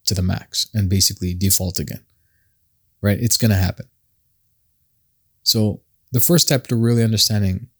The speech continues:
the rebuilding effort of ba-, credit after bankruptcy is be realistic, is understand this is it.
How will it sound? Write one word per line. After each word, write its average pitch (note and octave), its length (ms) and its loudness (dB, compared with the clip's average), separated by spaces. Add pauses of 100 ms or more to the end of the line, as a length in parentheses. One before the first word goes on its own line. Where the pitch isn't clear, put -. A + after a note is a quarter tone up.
(240)
the A2+ 100 0
rebuilding A2 560 4
effort F#2+ 240 -2
of F2 100 -6
ba-, F2 360 -6
credit F#2+ 320 0
after F#2+ 260 -4
bankruptcy F#2+ 480 -2
is - 200 0
be F#2+ 180 0
realistic, F#2+ 640 -2 (800)
is G2 120 0
understand G2+ 460 0
this G2 160 0
is G2+ 100 -2
it. - 240 -4